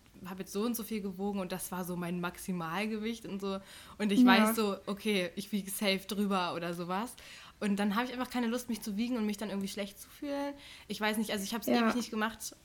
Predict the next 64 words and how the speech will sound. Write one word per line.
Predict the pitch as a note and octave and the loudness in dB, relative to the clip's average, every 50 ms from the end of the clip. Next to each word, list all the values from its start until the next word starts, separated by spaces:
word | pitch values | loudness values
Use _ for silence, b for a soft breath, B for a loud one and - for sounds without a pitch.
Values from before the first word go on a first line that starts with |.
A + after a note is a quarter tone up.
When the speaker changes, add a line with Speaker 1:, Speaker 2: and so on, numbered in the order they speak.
| - - - | -20 -12 -4
Speaker 1:
und, | - A3+ A3 G3+ G3 - - | 0 0 0 0 -2 -4 -4
ähm, | - G#3+ G#3 G#3 G3 | -4 -2 -2 -2 -2
hab's | G3+ G3+ - | -4 -4 -4
auch | A#3 A3+ | -6 -6
irgendwie | - - A#3 A#3 G3+ A3+ | -4 -4 -4 -2 0 2
nicht | A3 A3 G#3+ - - | 2 2 0 -2 -6
vor, | - A3+ A3 G#3+ G#3 G3 | -4 -2 0 0 0 2
weil | F#3 F#3+ F#3+ F#3+ | 2 2 2 2
es | F#3+ A3 | 2 0
mir | A3 G#3+ G#3 | 2 2 2
halt | G#3+ G3+ G3+ G3+ - | 2 0 0 0 0
zu | - A3 | 2 2
hundert | A3+ A#3 A#3 A3+ A3+ | 4 4 2 2 0
Prozent | - A3+ - - A3 G#3+ G3+ G3 - - - - - - - - | -2 -6 -4 -4 -4 -4 -4 -8 -12 -18 -20 -20 -20 -20 -12 -4
darum | - A3 G#3+ G#3+ A#3 A3+ A3+ | 2 2 2 4 4 2 2
geht, | G#3 A3 A3 G#3+ - | 2 0 -2 -2 -2
ob | - G3+ | -4 -6
ich | G#3 G3 - | -4 -2 -2
mich | G#3+ G#3 G3+ G3 - - - | -2 -2 -2 -4 -8 -10 -6
im | - G#3+ | -4 -4
Spiegel | G#3 - - B3 A3 A3 A#3 A3 G#3+ G#3 G3+ - - - - - - | -4 0 0 0 2 2 2 2 2 0 -4 -6 -10 -18 -20 -8 -2
angucken | - A3 B3 B3 - B3 A3 A3 | 0 0 2 2 0 -2 -2 -2
kann | A3 A#3+ A3+ G#3 | 0 0 0 0
und | G3+ | 0
sagen | G3+ G#3 G#3 G#3 | 0 -2 -2 -2
kann, | G3+ G#3 G3+ G3 - - | -2 -2 -4 -4 -2 -4
oh, | G3+ F#3 F#3 - - - - - F3+ F3+ | -4 -6 -6 -8 -14 -18 -18 -16 -10 -6
so | G3+ B3+ C4+ | -2 0 0
sieht's | C4 B3 - - | 0 -2 -2 -4
gut | - G#3+ G3+ - | -6 -6 -4 -4
aus. | - A3+ A#3 B3 C4 B3+ | -6 -4 -4 -6 -6 -8
Und | - - - - - - - - - | -12 -18 -20 -20 -20 -20 -20 -14 -10
dann | - F#3 | -6 -4
ist | F#3+ F#3+ - | -4 -2 0
mir | A3 G3+ | -2 0
auch | G3 | 0
egal, | G#3+ G3 - C4 B3 A#3+ | 0 4 6 6 6 6
Speaker 2:
Ja. | A3 | 4
Speaker 1:
wie | G3+ - | 2 0
viel | - G3 F3+ | -2 -4 -4
ich | F3 E3+ - | -4 -6 -8
wiege. | - F3 E3 - E3+ E3+ | -10 -12 -10 -10 -10 -8
Also, | - - E3+ F3 F3 F3+ F3+ B B B B B B B B B B B B B B B B - - | -8 -8 -8 -6 -6 -8 -8 B B B B B B B B B B B B B B B B -16 -12
ja, | E3+ D#3 D#3 D#3+ D#3+ F#3 - - - - - - - - - - - - - | -10 -8 -8 -8 -8 -10 -14 -16 -20 -20 -20 -20 -20 -20 -20 -20 -20 -20 -10
weiß | G#3 G3+ | 2 4
Speaker 2:
Ich | C4+ B3+ - | 4 4 4
find | F#3+ D#4 - | 2 2 2
Speaker 1:
nicht. | - D4 | 2 0
Speaker 2:
auch, | D4 | 2
Speaker 1:
Ich | - | 4
komm | - C#4 | 4 4
da | |
Speaker 2:
manchmal | D4+ G#3+ G#3 D4 | 4 4 4 2
ist | - - B3+ G3+ | 2 4 2 2
Speaker 1:
irgendwie | |
Speaker 2:
es | B3+ | 2
Speaker 1:
nicht | G3+ G3 | 4 4
Speaker 2:
so, | C4 C4 | 6 6
wenn | B3 | 8
Speaker 1:
ran. | B3+ B3+ | 8 8
Speaker 2:
man | B3+ B3+ B3 | 8 8 6
sich | B3 B3+ - | 4 2 2
gar-, | - C4+ A#3+ B3 - | 2 0 0 2 2
oder, | B3 A3+ A#3 A3+ - - | 2 4 4 2 0 -2